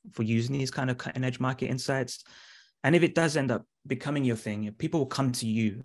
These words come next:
um, when they want the most up-to-date information. And, and it's, that's not because they can't find the information anywhere else. It's because they will wanna know your take on it. Um, they wanna hear it in your voice, um,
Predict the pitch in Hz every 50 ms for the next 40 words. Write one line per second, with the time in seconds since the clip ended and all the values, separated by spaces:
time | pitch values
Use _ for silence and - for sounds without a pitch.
0 | - - 107 107 107 107 104 101 110 110 110 110 110 110 104 104 110 110 107 107
1 | 107 - - 101 - - - 107 - 107 104 104 - - 110 104 - - - 107
2 | 110 - - - - - - - - _ - 110 113 117 117 117 - 123 123 -
3 | - - _ _ - 143 127 - - 143 151 156 - 170 170 - 160 - - -
4 | 147 - 135 - - - 147 123 107 - - 135 135 127 127 135 120 - 127 131
5 | 131 123 - 131 117 117 120 127 135 139 139 135 123 120 120 123 123 - - 113
6 | - - 131 123 - 139 139 135 127 - - - - - - - - _ _ -
7 | 139 139 143 143 139 160 165 160 160 151 143 131 104 95 - - 131 131 143 139
8 | 131 120 131 135 139 127 - - 151 151 - 113 104 - - _ _ - 113 113
9 | 117 113 113 117 123 127 127 123 120 123 - 131 131 127 - 120 117 120 120 123
10 | 120 117 113 - 123 113 - - - - - - - 113 113 110 110 110 113